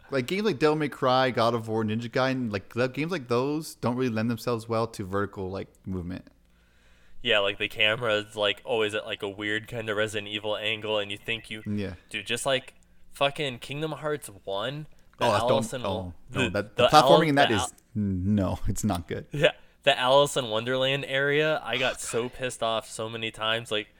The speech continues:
Speaker 2: thinking that I made the jump onto this mushroom and then falling to the fucking
Speaker 1: Nope.
Speaker 2: bottom. I was like, "God." Damn
Speaker 1: To
Speaker 2: it.
Speaker 1: me, the worst levels in that game were probably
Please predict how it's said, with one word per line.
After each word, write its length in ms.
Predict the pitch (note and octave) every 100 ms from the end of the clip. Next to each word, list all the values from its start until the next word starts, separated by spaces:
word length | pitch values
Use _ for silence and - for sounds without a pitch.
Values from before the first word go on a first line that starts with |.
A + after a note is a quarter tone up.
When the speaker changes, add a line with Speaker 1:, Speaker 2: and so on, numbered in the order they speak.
| -
Speaker 2:
thinking 360 | - B2+ C3 B2
that 120 | A#2
I 80 | A2+
made 220 | A#2 A#2
the 60 | A2+
jump 360 | A2+ A2+ A#2
onto 220 | A2+ A2+ A2+
this 160 | A2
mushroom 380 | A2+ A2+ - B2
and 80 | A#2
then 120 | A2+
falling 440 | - A2 A2+ A#2+
to 60 | A2+
the 100 | A2+
fucking 340 | - A#2+ B2
Speaker 1:
Nope. 80 | A2+
Speaker 2:
bottom. 420 | G#2 G#2 A2+ A#2
I 80 | G#2+
was 120 | G#2+ G#2+
like, 220 | G2+ -
"God." 600 | G#2 G2+ A2+ A#2 A#2 A#2+ - - - - A2
Damn 320 | G#2+ A2 G#2+
Speaker 1:
To 120 | B2+
Speaker 2:
it. 80 | D3
Speaker 1:
me, 240 | E3+ G3
the 140 | A3 E3+
worst 360 | C3+ D#3 -
levels 280 | C#3 C#3+ D3+
in 40 | D3+
that 100 | C#3
game 280 | C#3+ D3 C#3+
were 80 |
probably 1000 | B2+ - B2+ C3 C3+ B2+ A#2+ A#2 A2+ G#2+